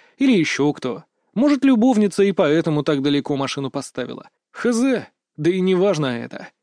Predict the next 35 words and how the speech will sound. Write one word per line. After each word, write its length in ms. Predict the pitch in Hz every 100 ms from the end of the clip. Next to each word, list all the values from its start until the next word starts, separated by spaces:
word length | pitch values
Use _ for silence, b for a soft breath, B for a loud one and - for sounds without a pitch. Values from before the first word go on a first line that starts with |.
| _
Главное, 540 | 147 147 165 160 160 160
что 160 | -
меня 300 | 160 165 170
никто 260 | 156 - 147
и 80 | 135
ни 100 | 127
в 60 | -
чём 200 | 135 123
не 80 |
подозревал. 640 | 117 123 123 127 120 - 170 B B
А 100 | -
кто 220 | - 262 277
там 220 | 220 190
и 20 |
что 280 | - - 302
там, 280 | 269 220 -
это 220 | 190 165
уже 260 | 165 156 160
не 140 | 147
моё 360 | 139 127 120 151
дело. 420 | 123 123 - - _ _ _ _ _
Пусть 240 | 254 -
и 80 | 233
дальше 340 | 208 226 196
ловят 360 | 214 214 196 185
этого 240 | 185 185
своего 440 | 175 185 175 170 151
ночного 460 | 143 170 196 185 165
призрака. 580 | 202 135 120 - - _ b b
У 80 | 208
меня 320 | 196 190 185
и 40 |
своих 440 | 175 185 190 190 -
проблем 400 | 151 143 165 139
хватает. 580 | 143 143 165 120 -